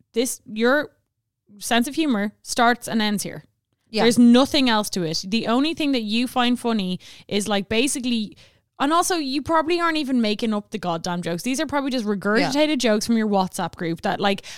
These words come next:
Speaker 1: might work from, like, some lad in this random WhatsApp group you're in. They might be like, "Ha ha, that's gas because you're being so shocking and, and disgusting."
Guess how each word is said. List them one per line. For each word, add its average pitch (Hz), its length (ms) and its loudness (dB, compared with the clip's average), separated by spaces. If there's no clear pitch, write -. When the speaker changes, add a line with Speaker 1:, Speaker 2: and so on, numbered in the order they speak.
Speaker 1:
might 269 300 2
work 302 300 0
from, 240 260 0
like, 202 220 0
some 233 340 0
lad 254 400 2
in 220 140 0
this 202 240 -2
random 220 520 2
WhatsApp 233 420 0
group 180 220 -6
you're 175 140 -4
in. 185 80 -2
They 196 60 0
might 202 140 2
be 202 80 2
like, 196 100 -4
"Ha 208 140 0
ha, 208 120 0
that's 202 260 -4
gas 202 320 -2
because 190 300 -6
you're 185 100 -2
being 196 240 -2
so 240 200 -4
shocking 220 480 -4
and, 269 120 0
and 202 280 -4
disgusting." 196 560 -4